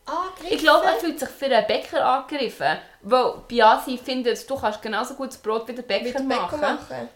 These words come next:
Speaker 2: Und dann findet er, hallo, Gott ist Gott und Bäcker ist Bäcker. Und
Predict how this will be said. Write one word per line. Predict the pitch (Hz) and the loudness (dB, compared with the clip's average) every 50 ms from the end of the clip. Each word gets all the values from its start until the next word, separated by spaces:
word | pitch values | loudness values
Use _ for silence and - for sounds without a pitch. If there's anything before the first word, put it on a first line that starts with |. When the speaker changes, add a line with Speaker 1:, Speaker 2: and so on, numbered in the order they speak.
| _ | _
Speaker 2:
Und | 226 233 240 | -10 -6 -4
dann | 233 233 233 | -4 -4 -4
findet | 233 247 226 220 208 208 - - | -6 -8 -8 -8 -8 -10 -6 0
er, | - 185 208 226 220 - - - _ _ - - | 2 2 2 2 0 -2 -6 -14 _ _ -6 -2
hallo, | 226 214 208 202 208 233 240 240 240 - | 0 0 2 2 2 0 0 0 -4 -4
Gott | - 226 226 233 - | -2 -2 -2 -2 -4
ist | 247 233 - - | -8 -10 -6 -4
Gott | 214 202 220 226 - | -2 -2 -2 -2 -4
und | 214 202 196 | -10 -8 -4
Bäcker | 214 208 214 214 - 233 | -4 -4 -4 -4 -8 -12
ist | 202 196 - | -12 -8 -2
Bäcker. | - 285 277 - - - 156 160 - - _ _ | -2 -2 -2 -2 -4 -8 -8 -8 -8 -12 _ _
Und | - 214 220 214 202 - | -12 -10 -10 -8 -10 -12